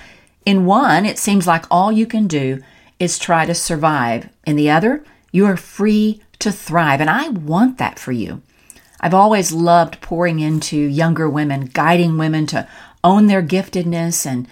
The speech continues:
view their mistakes as opportunities for growth. I believe that leadership skills are built from the ground up. Just like when building a house, effective leadership begins with a strong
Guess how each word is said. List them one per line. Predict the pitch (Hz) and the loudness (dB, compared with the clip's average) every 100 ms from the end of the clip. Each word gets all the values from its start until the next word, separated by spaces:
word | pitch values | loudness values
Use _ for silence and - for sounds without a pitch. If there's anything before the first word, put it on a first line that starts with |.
| - _ - | -18 _ -4
view | 160 196 | 2 4
their | 175 160 | 4 2
mistakes | 147 147 - 175 180 - | -2 -4 -4 -2 -2 -6
as | - 165 - | -8 -6 -2
opportunities | 170 185 175 202 170 147 | -2 -2 -4 -4 -4 -6
for | - 143 | -8 -10
growth. | 127 170 175 - - _ _ - - - | -4 0 0 -4 -12 _ _ -20 -20 -6
I | 254 | -4
believe | 370 320 262 | -2 0 0
that | 196 - | -2 -2
leadership | 165 214 269 254 180 - | 0 0 0 -4 -8 -8
skills | - 175 147 147 - | -8 -6 -4 -6 -6
are | 160 | -6
built | 143 185 202 214 - _ _ _ | -4 -2 -2 -4 -12 _ _ _
from | 202 196 | 0 2
the | |
ground | 190 170 147 151 | 2 0 -2 0
up. | 143 - _ _ _ _ _ - | -2 -4 _ _ _ _ _ -10
Just | 120 139 - | -6 -4 -2
like | 185 208 | -2 2
when | 254 226 | 4 4
building | 226 233 | 4 2
a | 262 | 0
house, | 254 156 139 160 - - - - | 0 -2 -2 -4 -4 -8 -20 -8
effective | 180 - - 254 254 285 262 | -8 -4 -2 -2 -2 -6 -4
leadership | 208 220 247 233 - 143 139 | 0 2 2 0 -2 -4 0
begins | 190 175 190 190 | 0 2 0 0
with | 190 | -2
a | 190 | -4
strong | 185 - 202 196 196 196 | -6 -4 0 0 2 -2